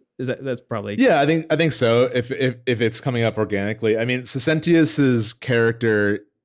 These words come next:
Speaker 2: is again introduced as the magistrate, and he's the one who performs the ritual to have you go through the time loop.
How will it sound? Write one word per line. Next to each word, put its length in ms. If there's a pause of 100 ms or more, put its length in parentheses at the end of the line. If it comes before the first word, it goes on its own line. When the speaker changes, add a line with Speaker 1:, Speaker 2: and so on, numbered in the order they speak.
Speaker 2:
is 160
again 280
introduced 520
as 80
the 80
magistrate, 800
and 100
he's 220
the 100
one 140
who 80
performs 460
the 80
ritual 520
to 680 (140)
have 300
you 120
go 200
through 120
the 80
time 320
loop. 280